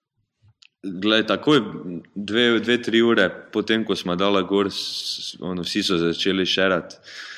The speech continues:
eh, po Facebooku, mislim, vsi so šerali ta video, res.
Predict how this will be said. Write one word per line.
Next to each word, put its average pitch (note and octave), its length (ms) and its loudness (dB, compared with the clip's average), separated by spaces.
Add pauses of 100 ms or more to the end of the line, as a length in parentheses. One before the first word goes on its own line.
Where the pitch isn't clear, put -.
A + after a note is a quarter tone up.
(760)
eh, D#2 80 -8
po F2 180 -4
Facebooku, F2+ 1400 2 (360)
mislim, F2 580 -6 (1000)
vsi - 260 0
so F2 160 0
šerali F2 440 0
ta F2 180 -4
video, F2 380 -2
res. F#2 360 -4